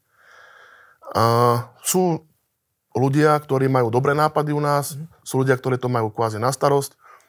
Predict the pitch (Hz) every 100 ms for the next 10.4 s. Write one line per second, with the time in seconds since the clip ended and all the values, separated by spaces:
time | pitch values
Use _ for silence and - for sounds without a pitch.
0 | - 120 131 143 123 123 123 117 120 117
1 | 117 113 117 117 113 113 _ _ _ _
2 | - - - 57 - - - - _ -
3 | 117 120 120 113 117 113 117 139 _ _
4 | - 127 101 127 131 131 120 117 113 113
5 | _ _ _ _ _ _ - 117 117 113
6 | 113 - 113 113 110 117 - 120 120 113
7 | 120 107 104 135 131 135 120 120 123 117
8 | 113 110 110 110 113 127 165 - 107 110
9 | 107 110 - 107 104 127 135 127 120 117
10 | 117 113 110 113